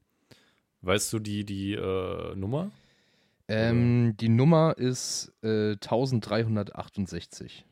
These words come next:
Speaker 1: Okay. Ähm, ja, krass. Äh, muss ich auf jeden Fall mal rein.
Speaker 2: Und dann, wenn du dabei bist, irgendwann mal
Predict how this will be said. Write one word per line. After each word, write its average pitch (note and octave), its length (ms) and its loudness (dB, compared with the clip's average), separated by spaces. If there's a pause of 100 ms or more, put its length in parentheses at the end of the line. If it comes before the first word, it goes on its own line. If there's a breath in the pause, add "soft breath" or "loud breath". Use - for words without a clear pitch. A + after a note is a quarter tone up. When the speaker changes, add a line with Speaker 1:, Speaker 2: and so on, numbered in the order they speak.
(2000)
Speaker 1:
Okay. F#2+ 260 -6 (1500)
Ähm, G2+ 640 2 (400)
ja, A#2+ 400 2 (280)
krass. - 420 0 (380)
Äh, F#2 480 0 (760)
muss G2 220 -8
ich - 120 -14
auf A2 160 -10
jeden A#2+ 200 -8
Fall A#2+ 180 -6
mal A2 140 -8
rein. G#2 160 -4
Speaker 2:
Und A2+ 120 4
dann, C#3 140 6
wenn C3+ 60 4
du C3+ 80 4
dabei A#2 360 6
bist, D3 420 2
irgendwann A#2+ 300 4
mal A#2+ 320 2